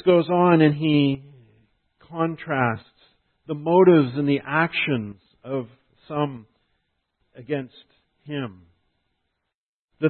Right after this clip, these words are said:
thieves and come to steal, kill, and destroy. He comes to give us life. The thief is bent on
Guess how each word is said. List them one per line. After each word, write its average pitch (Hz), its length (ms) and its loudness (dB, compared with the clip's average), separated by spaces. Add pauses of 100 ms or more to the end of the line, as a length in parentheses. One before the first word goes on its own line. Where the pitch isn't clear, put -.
(100)
thieves 175 380 -2
and 135 260 -6 (260)
come 147 360 -6
to 127 100 -20 (180)
steal, 151 300 -2 (140)
kill, 160 180 -4
and 127 100 -8
destroy. 139 440 -8
He 147 160 -18
comes 135 440 -18 (120)
to 127 60 -20
give 123 180 -20
us 117 160 -20
life. 143 440 -2 (760)
The 147 160 -12
thief 180 340 -2
is 139 100 -8 (140)
bent 170 340 -6
on 135 260 -6